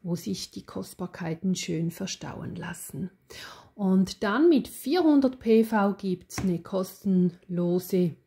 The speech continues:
gibt's den kostenlosen Versand und mit vierhundertfünfzig P V kommt dann das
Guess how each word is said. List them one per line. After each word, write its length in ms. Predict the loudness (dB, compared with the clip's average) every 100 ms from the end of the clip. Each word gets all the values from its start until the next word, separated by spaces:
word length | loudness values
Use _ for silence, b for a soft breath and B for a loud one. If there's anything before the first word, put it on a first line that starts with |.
| _ -8
gibt's 240 | -8 -4
den 200 | 0 0
kostenlosen 760 | 0 0 4 4 4 2 -2
Versand 720 | -6 -8 -10 -6 -2 -2 -4 -16 B B B B
und 160 | 4
mit 220 | 4 4 2
vierhundertfünfzig 1400 | 4 6 6 4 -2 -12 -6 0 2 2 -4 -6 -6
P 260 | -2 2 2
V 280 | 2 0 0
kommt 360 | 0 0 0
dann 200 | 0 0
das 260 | -2 -4